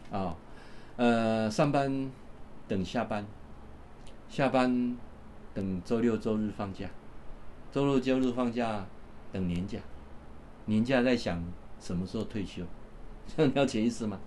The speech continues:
啊，我从来都不鼓励那所谓的退休什么事都不做，啊，而是人不一定要退休，但是人要越早找到你做你自己喜欢做的，好不好？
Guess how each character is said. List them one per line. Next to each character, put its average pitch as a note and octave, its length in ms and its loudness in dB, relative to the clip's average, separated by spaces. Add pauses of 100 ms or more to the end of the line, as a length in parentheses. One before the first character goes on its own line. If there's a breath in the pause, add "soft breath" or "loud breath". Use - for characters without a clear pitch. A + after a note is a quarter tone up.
(420 loud breath)
啊， F2+ 140 -4 (320 loud breath)
我 B2 80 -2
从 D#3 180 2
来 E3 140 8
都 E3 100 6
不 F#3+ 180 4
鼓 A2 220 2
励 C#3 160 8
那 D3+ 100 4
所 A#2 140 2
谓 B2+ 80 6
的 C3+ 60 6
退 C#3+ 200 2
休 C3 160 2
什 A2+ 120 0
么 F2+ 80 0
事 G#2+ 100 -4
都 G#2+ 80 2
不 F#2+ 140 -4
做， E2 280 -6 (960)
啊， - 220 -8 (160)
而 A#2+ 80 0
是 C3+ 180 0 (440 loud breath)
人 F#2 420 0 (240)
不 B2+ 100 6
一 A#2+ 40 8
定 A2+ 100 2
要 G#2+ 80 2
退 G#2+ 220 -2
休， F#2 200 -4 (200)
但 A#2 120 4
是 G#2+ 160 -2 (120)
人 F2 180 0
要 A2+ 180 0
越 C#3+ 160 6
早 F#2 220 2
找 E2+ 160 -2
到 G#2 140 0
你 E2 180 -2
做 F#2+ 160 0
你 F2+ 80 0
自 - 160 -6
己 F#2+ 100 -2
喜 - 220 -4
欢 E2+ 220 -2
做 D#2 240 -4
的， - 80 -12 (260)
好 F#2 80 -4
不 G#2 60 0
好？ G#2+ 160 0